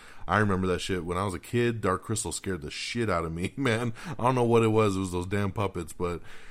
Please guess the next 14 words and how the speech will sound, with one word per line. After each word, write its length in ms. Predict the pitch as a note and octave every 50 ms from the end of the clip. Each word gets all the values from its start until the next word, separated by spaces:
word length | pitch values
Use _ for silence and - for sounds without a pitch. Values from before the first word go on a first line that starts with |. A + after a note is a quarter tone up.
| - - -
Netflix 440 | G2 A#2+ A2+ G#2+ - C3+ A#2 A2 -
has 160 | A#2+ A2 G2+
released 420 | G2+ G#2+ G2+ G2+ A2 A2 G#2 - -
some 200 | G2+ F#2 G2 G#2
new 200 | A2+ A#2 A#2 A2+
images 380 | A2 A2+ A2 G2+ G#2 G#2 F#2+
for 120 | - - F#2
The 100 | F#2 F2
Dark 280 | F2 A2 A2 A2 -
Crystal, 440 | - - A2+ G#2+ - - A2 G#2 G2+
The 160 | F#2+ F#2 - - -
Age 340 | - A#2 C3 C3+ D3 C3+ A#2+
of 140 | A#2 G2+ F#2+
Resistance, 840 | G2+ G2 F#2 F2 F#2+ B2 D3 C#3+ - - G2 E2 D#2 D#2 - -